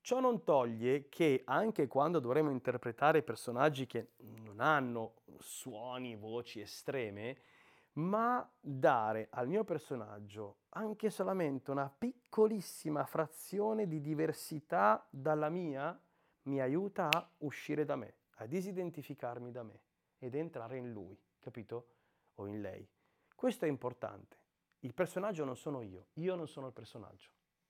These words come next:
Se non ho chiaro questo, faccio confusione. Io sono l'attrice e l'attore che lo interpreta, ma non sono io. Quindi devo comunque sentire dentro di me questa scissione. Io do l'anima e la vita al mio personaggio,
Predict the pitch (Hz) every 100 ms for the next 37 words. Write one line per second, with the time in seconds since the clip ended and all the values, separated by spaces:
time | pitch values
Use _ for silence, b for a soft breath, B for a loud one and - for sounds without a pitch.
0 | _ _ _ - 127 185 185 202 175 -
1 | 160 - - 156 127 127 117 107 - 104
2 | 101 101 _ _ _ _ _ - 185 226
3 | 196 120 101 - 170 208 180 107 - 170
4 | 190 127 107 104 135 101 - 101 101 _
5 | _ _ 113 101 107 220 135 175 127 -
6 | _ _ _ _ _ - 135 156 127 123
7 | 113 165 202 254 208 - 143 131 - 175
8 | 139 110 101 _ _ _ 127 120 117 117
9 | 120 107 - 131 135 - 135 - - 101
10 | 104 104 _ _ _ _ _ - 196 143
11 | 123 139 170 180 143 117 160 170 123 110
12 | 110 - 110 101 101 101